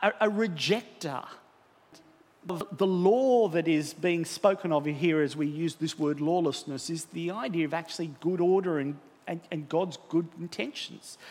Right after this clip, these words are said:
This is a person who sta-, stakes his claim on the rejection of that. Now, if you're like me, with such a title, you could populate a very long list of candidates.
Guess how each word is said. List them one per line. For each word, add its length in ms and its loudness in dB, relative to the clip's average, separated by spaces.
This 180 -2
is 160 -2
a 60 0
person 580 -4
who 160 0
sta-, 560 -8
stakes 460 -4
his 200 -6
claim 520 -2
on 120 0
the 80 -2
rejection 680 -4
of 160 -12
that. 260 -10
Now, 200 4
if 160 -2
you're 120 6
like 360 4
me, 560 0
with 220 4
such 340 0
a 40 -2
title, 840 -4
you 200 4
could 280 -2
populate 560 2
a 80 0
very 520 0
long 440 0
list 360 -2
of 100 -8
candidates. 960 -6